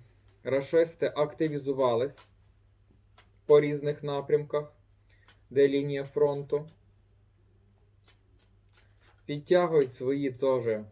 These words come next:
резерви, ресурси. Тому, власне, дивимось, наскільки ця загроза і ця можливість є, що вони можуть захопити саме ці області.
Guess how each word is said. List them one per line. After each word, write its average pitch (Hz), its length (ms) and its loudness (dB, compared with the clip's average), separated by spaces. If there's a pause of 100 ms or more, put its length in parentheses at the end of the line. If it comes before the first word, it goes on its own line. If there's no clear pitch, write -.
(120)
резерви, 160 880 0
ресурси. 151 880 -2 (2250)
Тому, 117 300 -6
власне, 156 640 -6 (340)
дивимось, 135 500 -4
наскільки 151 520 -10
ця 127 220 -6
загроза 123 560 -4
і 120 80 -8
ця 120 160 -10
можливість 117 680 -8
є, 113 260 -6 (480)
що - 220 -14
вони 135 220 -8
можуть 120 300 -10
захопити 113 680 -10 (440)
саме 123 260 -12
ці 117 280 -12 (380)
області. 110 560 -4